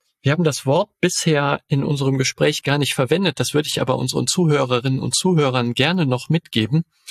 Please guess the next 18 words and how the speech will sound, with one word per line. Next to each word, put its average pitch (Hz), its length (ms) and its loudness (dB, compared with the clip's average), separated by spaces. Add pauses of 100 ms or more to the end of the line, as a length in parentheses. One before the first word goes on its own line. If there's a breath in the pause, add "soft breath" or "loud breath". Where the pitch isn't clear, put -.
(380 loud breath)
dass, - 460 -2
ähm, 123 280 0 (640 loud breath)
na, 147 140 0
wir 143 80 4
haben 139 100 -2
ja 131 80 2
gar 143 140 2
nicht - 220 -2
über, 127 400 0 (100)
so 127 180 0
über 123 320 -2 (140)
Tooling 170 520 2
oder 127 380 0
Werkzeuge 131 640 0
oder 120 420 -2 (100)
konkrete 139 580 0
Review-Gegenstände 127 1000 0
gesprochen. 120 520 -2